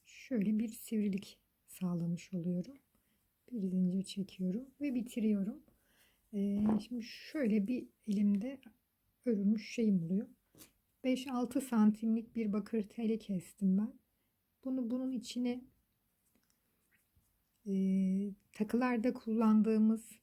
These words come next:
görünmez ip dediğimiz, e, hayalet ip dediğimiz iple bunu bu şekilde dikiyorum.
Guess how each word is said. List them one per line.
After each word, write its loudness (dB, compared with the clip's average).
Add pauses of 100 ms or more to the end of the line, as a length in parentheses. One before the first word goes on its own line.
(560)
görünmez 2
ip -4
dediğimiz, 2 (400)
e, 0
hayalet 2
ip -10
dediğimiz 4
iple 0 (600)
bunu 0
bu 4
şekilde 0
dikiyorum. 0